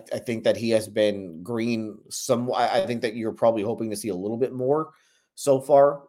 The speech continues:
um, in, in his third year in the N B A. But I, I did think that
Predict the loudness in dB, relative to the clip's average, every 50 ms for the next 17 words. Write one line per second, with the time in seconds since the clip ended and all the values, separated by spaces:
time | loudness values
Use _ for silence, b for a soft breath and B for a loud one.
0 | _ -2 2 2 2 2 0 -2 -6 -8 -8 -8 -6 -8 -8 -10 -10 -10 -10 -10
1 | -8 -8 -8 -8 -8 -6 -4 -4 -4 -4 -4 -4 -2 -2 -2 -2 -2 -4 -4 -4
2 | -4 -4 -2 0 0 0 0 -2 -4 b b b b b b b _ _ _ _
3 | _ 2 2 2 2 0 -2 -4 -4 -4 -4 -4 -4 -6 -8 _ -8 -8 -8 -6
4 | -4 -2 -2 -2 -2 -2 0 0 2 0 0 -4 -8